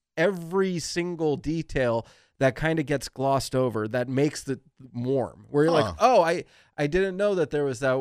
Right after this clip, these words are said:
Speaker 1: weird thing there." Uh,
Speaker 2: Huh. That
Speaker 1: like,
Speaker 2: makes me wonder where L-, Lamar
Speaker 1: it
Speaker 2: Harris's hated song Hotel California, 'cause, you know, at the end it's, like, four guitars playing at
Speaker 1: Yeah.
Speaker 2: the same time. I wonder if, if, do, would it affect that song like that, where you'd hear, like, weird little twings and twangs of the four guitars?
Speaker 1: You would hear diff-, you hear,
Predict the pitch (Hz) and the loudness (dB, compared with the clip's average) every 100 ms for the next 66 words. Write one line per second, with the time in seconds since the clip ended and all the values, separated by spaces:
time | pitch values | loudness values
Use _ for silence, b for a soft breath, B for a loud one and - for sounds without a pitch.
0 | 117 131 131 135 131 120 110 _ - 131 | -4 -8 -6 -4 -4 -6 -10 _ -6 -4
1 | 113 107 98 80 73 69 107 156 101 82 | -4 -10 -12 -12 -18 -16 -10 -8 -8 -10
2 | - 147 151 131 120 113 104 95 95 98 | -4 0 0 0 -2 0 -2 -2 -4 -6
3 | 98 104 107 98 104 107 92 101 92 90 | -6 -6 -4 -4 -8 -8 -10 -8 -10 -10
4 | 98 95 95 92 95 101 95 92 104 92 | -10 -10 -12 -12 -10 -10 -10 -12 -12 -12
5 | 92 92 90 90 107 95 85 85 - 98 | -12 -10 -12 -10 -10 -10 -12 -14 -10 -10
6 | 87 98 92 90 - 92 87 87 90 87 | -10 -10 -12 -14 -12 -12 -12 -14 -16 -4
7 | 359 240 95 87 131 143 92 87 90 95 | -2 -2 -6 -8 -6 -4 -6 -8 -10 -10
8 | 92 95 90 95 - - - 113 104 98 | -10 -12 -14 -16 -20 -20 -14 -12 -12 -12
9 | 101 90 87 95 87 90 95 90 90 95 | -12 -12 -12 -14 -14 -14 -12 -12 -14 -12
10 | 95 87 87 87 92 90 87 85 90 87 | -12 -12 -12 -14 -12 -12 -14 -14 -14 -14
11 | 90 - 92 90 87 90 82 87 95 78 | -14 -14 -12 -12 -14 -14 -14 -14 -16 -16
12 | 92 95 95 90 92 87 95 104 - _ | -14 -12 -12 -12 -12 -12 -12 -14 -18 _
13 | - 214 208 208 220 170 190 156 - 160 | -4 0 2 0 -2 -2 -2 -2 -8 -10
14 | 196 208 190 233 | -4 -2 0 -2